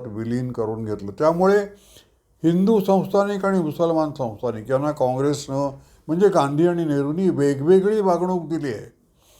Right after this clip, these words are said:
मुसलमान संस्थानिकांच्याविषयी सहानुभूती, प्रेम,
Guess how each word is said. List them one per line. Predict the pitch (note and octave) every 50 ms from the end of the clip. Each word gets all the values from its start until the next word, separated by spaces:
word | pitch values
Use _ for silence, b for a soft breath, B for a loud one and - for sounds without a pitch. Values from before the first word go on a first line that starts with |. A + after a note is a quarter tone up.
| b b b b b -
मुसलमान | C3 C3+ C3 F#3 F3 F3 F3+ F3+ E3
संस्थानिकांच्याविषयी | D#3 D#3+ D3+ C3 C3+ E3+ E3 E3 E3 D#3 E3 D#3 D3+ D3+ D#3 D3 D3 C3 C#3 C#3+
सहानुभूती, | B2+ A2+ C3+ - - C3+ D3 D#3+ D#3 D#3 E3+ E3+ E3+ D#3+ D#3+
प्रेम, | D#3 - C3+ C#3+ D3 D3+ D3+ D3